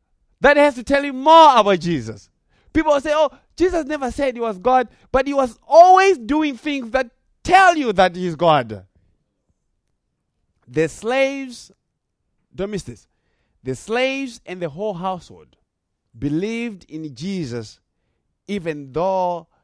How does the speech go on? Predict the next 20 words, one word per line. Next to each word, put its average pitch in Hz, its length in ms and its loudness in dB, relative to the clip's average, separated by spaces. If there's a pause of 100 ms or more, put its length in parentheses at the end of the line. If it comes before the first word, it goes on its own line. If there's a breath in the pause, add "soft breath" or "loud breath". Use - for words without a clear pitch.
(140)
they 135 320 -8
had 131 300 -14
not 147 240 -14
seen 156 420 -12
him. 120 500 -12 (1600)
They 202 240 2
believed 180 560 -8
in 160 240 -12
Jesus 170 680 -8
even 160 360 -12
though 180 500 0 (540)
they 143 280 0
had 139 300 -8
not 156 400 -10
seen 151 340 -10
him. 110 260 -18 (1300)
Blessed 190 520 -6
are 165 140 -8
those 180 640 -10
who 165 640 -8